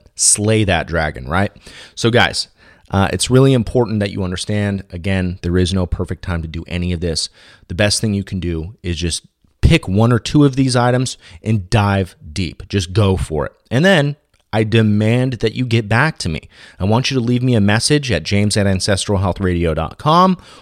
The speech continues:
or of course, leave me a message on the Ancestral Health Radio Facebook page. Very, very important that we hold each other accountable. We are a team here. We are a tribe, and we're trying to support each other.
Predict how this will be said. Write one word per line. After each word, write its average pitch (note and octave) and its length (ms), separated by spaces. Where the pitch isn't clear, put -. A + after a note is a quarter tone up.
or G#2 140
of F2 100
course, - 340
leave B2 240
me B2+ 140
a A#2 60
message A2 440
on F#2 140
the E2+ 100
Ancestral F#2+ 640
Health F#2+ 260
Radio F2+ 320
Facebook - 580
page. C2+ 360
Very, C3+ 280
very B2 240
important A#2+ 340
that G#2 100
we A2 60
hold B2 240
each A#2 160
other A#2 160
accountable. G#2+ 420
We A2 160
are B2 160
a A2+ 60
team E3 520
here. F2 300
We G2+ 200
are G#2 160
a G2 40
tribe, B2 480
and G2 160
we're G2 60
trying C3+ 360
to B2 60
support A#2 440
each F#2 160
other. - 260